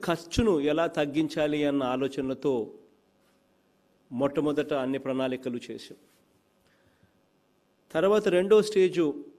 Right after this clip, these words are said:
రైతుకి ఏదైనా అనుకోనిది ఏదైనా జరిగితే,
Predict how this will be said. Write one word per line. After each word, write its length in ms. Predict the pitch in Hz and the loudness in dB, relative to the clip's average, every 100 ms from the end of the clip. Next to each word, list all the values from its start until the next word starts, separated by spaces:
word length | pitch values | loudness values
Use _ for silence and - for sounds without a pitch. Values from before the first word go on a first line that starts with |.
| _ _ _ _ _ _ _ | _ _ _ _ _ _ _
రైతుకి 500 | 131 139 185 214 - | -2 0 0 0 2
ఏదైనా 480 | 175 170 165 160 139 - - _ _ _ _ _ _ _ _ _ _ _ _ _ _ _ _ _ _ _ - | 2 2 0 0 -2 -8 -20 _ _ _ _ _ _ _ _ _ _ _ _ _ _ _ _ _ _ _ -10
అనుకోనిది 520 | 147 196 214 226 214 | 0 2 6 6 6
ఏదైనా 320 | 190 180 170 160 | 6 4 2 0
జరిగితే, 520 | 143 139 131 139 | 0 -2 -4 -6